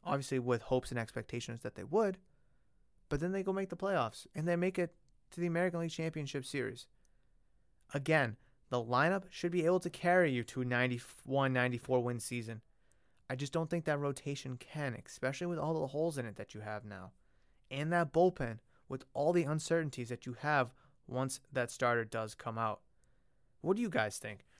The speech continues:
Do you think the Red Sox are gonna win more than eighty-five and a half wins? Do you think they'll win less?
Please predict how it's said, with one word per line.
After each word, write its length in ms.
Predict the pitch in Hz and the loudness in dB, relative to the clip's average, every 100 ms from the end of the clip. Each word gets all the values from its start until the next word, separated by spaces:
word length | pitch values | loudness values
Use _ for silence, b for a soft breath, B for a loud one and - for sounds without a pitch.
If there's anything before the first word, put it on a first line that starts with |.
| b 170 | b -2
Do 80 | |
you 40 | 202 | 0
think 140 | 233 | 2
the 80 | 220 | 4
Red 160 | 214 202 | 4 4
Sox 240 | 208 196 | 2 0
are 60 | 190 | 2
gonna 200 | 190 185 | 4 6
win 160 | 185 | 6
more 220 | 175 180 | 6 6
than 140 | 180 165 | 6 2
eighty-five 460 | 160 175 160 160 160 | 0 0 4 2 4
and 80 | |
a 40 | 147 | 0
half 280 | 151 147 139 | -2 -2 -2
wins? 280 | 143 151 - | -2 -4 -8
Do 100 | - | -10
you 40 | 110 | -6
think 180 | 135 | -4
they'll 140 | 139 147 | -2 0
win 220 | 156 147 | 0 0
less? 380 | 160 202 - | 0 -2 -6